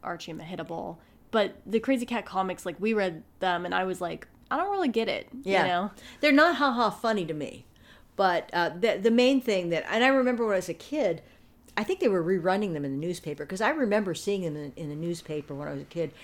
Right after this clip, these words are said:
Speaker 2: and I was not born in nineteen forty-four, <laughs> before nineteen forty-four, so no. But, um, I never understood them. I didn't get them. It was weird to me, because they're weird. They're, they're surreal. There's basically, a Krazy Kat is a,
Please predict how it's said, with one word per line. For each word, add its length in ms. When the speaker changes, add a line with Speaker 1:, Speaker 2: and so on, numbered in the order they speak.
Speaker 2:
and 140
I 100
was 200
not 360
born 280
in 80
nineteen 300
forty-four, 680
<laughs> 40
before 300
nineteen 260
forty-four, 600
so 160
no. 200
But, 440
um, 400
I 80
never 240
understood 400
them. 100
I 80
didn't 240
get 200
them. 100
It 80
was 160
weird 480
to 80
me, 340
because 220
they're 120
weird. 260
They're, 140
they're 180
surreal. 580
There's 240
basically, 760
a 100
Krazy 440
Kat 320
is 160
a, 100